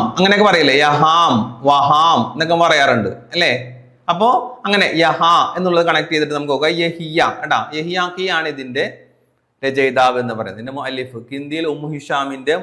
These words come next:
അതിന്റെ മുഅല്ലിഫ് ആരാണ്? യഹിയാക്കിയാണ് എന്ന് ഓർത്ത് വെക്കുക. ഇത് വേറെയും പരീക്ഷയിൽ കണ്ടിട്ടുള്ള ഒരു കൃ-, കൃതിയാണ് ഹിന്ദിയിൽ ഉമ്മു ഹിഷാം എന്ന് പറയുന്നത്. അപ്പോ ഹിന്ദി, അപ്പൊ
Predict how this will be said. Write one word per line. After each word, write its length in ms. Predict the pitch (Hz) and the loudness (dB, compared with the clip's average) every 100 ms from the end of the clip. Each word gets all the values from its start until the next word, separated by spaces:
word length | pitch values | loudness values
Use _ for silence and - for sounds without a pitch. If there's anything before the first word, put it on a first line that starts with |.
| - - _ 127 | -6 -20 _ -6
അതിന്റെ 360 | 127 139 143 233 - | -4 -4 -2 -2 -4
മുഅല്ലിഫ് 440 | 143 135 135 139 143 | -8 -6 -6 -2 2
ആരാണ്? 360 | 135 139 139 190 262 - _ - | 2 2 0 -2 -8 -14 _ -8
യഹിയാക്കിയാണ് 760 | 131 139 143 135 147 135 127 160 185 | -4 -2 -2 -2 -4 -4 -2 -4 -8
എന്ന് 120 | 139 131 | -6 -4
ഓർത്ത് 200 | 123 127 | -4 -4
വെക്കുക. 240 | 110 117 156 226 - - _ _ 170 | -4 0 -2 -2 -10 -20 _ _ -4
ഇത് 140 | 190 226 - - - | 0 0 -2 -10 -4
വേറെയും 320 | 170 185 233 226 | 0 0 0 0
പരീക്ഷയിൽ 460 | 190 175 - 180 185 | 0 -4 -6 -8 -6
കണ്ടിട്ടുള്ള 560 | 165 156 165 185 180 156 151 | -6 -6 -8 -8 -6 -4 -4
ഒരു 80 | 151 | -6
കൃ-, 200 | 151 151 151 | -10 -10 -10
കൃതിയാണ് 480 | 139 131 120 120 180 226 - | -8 -4 -2 -2 -6 -10 -20
ഹിന്ദിയിൽ 260 | 135 131 127 123 | -16 -12 -10 -8
ഉമ്മു 140 | 127 123 | -10 -12
ഹിഷാം 280 | 123 120 120 | -10 -8 -6
എന്ന് 100 | 117 113 | -4 -2
പറയുന്നത്. 360 | 113 113 113 190 | 0 -2 -2 -2
അപ്പോ 160 | 175 214 - - - _ - | -2 -4 -6 -10 -20 _ -10
ഹിന്ദി, 280 | 185 196 180 143 | -6 -4 -6 -6
അപ്പൊ 120 | 143 | -4